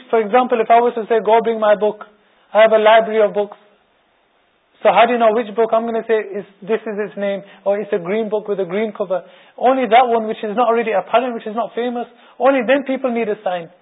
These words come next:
Why are you giving a sign to the, uh,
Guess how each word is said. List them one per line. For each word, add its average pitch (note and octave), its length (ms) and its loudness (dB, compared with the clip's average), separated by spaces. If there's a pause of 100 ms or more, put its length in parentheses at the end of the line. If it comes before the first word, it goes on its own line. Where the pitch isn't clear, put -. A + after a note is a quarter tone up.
(260)
Why G3 200 4
are C#4 100 2
you B3 60 -4
giving B3+ 280 -2
a G#3+ 100 2 (100)
sign A3+ 400 2
to A3 80 -6
the, G3 160 -6 (340)
uh, F3+ 200 2